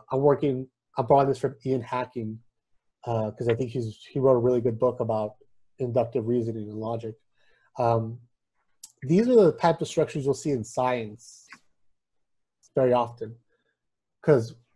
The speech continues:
you can't, let's say you're testing a drug.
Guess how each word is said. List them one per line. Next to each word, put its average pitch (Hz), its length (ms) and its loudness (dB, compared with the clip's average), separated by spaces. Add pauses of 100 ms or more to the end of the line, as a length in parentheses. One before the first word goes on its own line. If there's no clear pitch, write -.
(420)
you 170 300 0
can't, 196 460 0
let's 147 220 2
say 160 220 4
you're 139 380 2
testing 139 400 -2
a 127 80 -2
drug. 113 380 -4